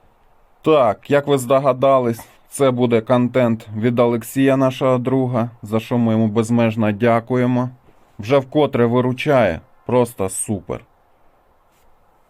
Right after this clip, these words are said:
Дружище, ти красава. Знай це.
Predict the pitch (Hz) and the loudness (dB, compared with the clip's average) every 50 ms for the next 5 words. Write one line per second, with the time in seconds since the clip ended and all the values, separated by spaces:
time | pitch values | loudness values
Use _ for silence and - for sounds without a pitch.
0 | _ _ _ _ _ _ _ _ _ _ _ - 104 127 156 170 160 180 180 170 | _ _ _ _ _ _ _ _ _ _ _ -6 -2 0 0 2 2 2 0 0
1 | - 160 135 - 160 - 160 160 160 160 - - 147 131 107 87 82 - - _ | 0 -2 -2 -2 -2 0 2 0 0 0 0 0 0 2 2 0 -2 -6 -10 _
2 | _ _ _ _ _ _ _ _ _ _ _ _ _ _ _ _ _ _ _ _ | _ _ _ _ _ _ _ _ _ _ _ _ _ _ _ _ _ _ _ _
3 | _ _ _ _ _ _ _ _ - - 101 120 127 123 120 107 92 87 - - | _ _ _ _ _ _ _ _ -20 -12 -4 -2 0 0 0 0 -2 -4 -8 -16
4 | 78 - | -18 -18